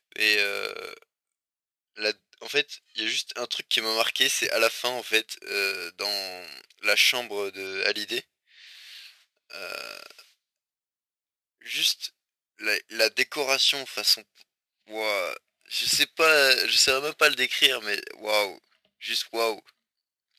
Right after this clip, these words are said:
J'ai envie de décorer mon appart comme ça, mon bar comme ça, putain. C'est trop stylé. Et, euh,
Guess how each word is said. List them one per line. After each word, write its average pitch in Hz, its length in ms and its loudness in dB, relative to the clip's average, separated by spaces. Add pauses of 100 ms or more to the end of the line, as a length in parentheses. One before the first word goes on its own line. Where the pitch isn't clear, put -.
(1000)
J'ai 117 140 0
envie 104 180 4
de - 40 -6
décorer 120 320 2
mon 113 140 -2
appart 107 300 0
comme 110 180 -2
ça, 117 480 2
mon 101 180 -10
bar 113 380 6
comme 104 160 -4
ça, 113 400 2 (120)
putain. 110 400 -8 (1200)
C'est - 180 -6
trop - 160 -10
stylé. - 340 -2 (920)
Et, 104 200 2
euh, 87 520 -6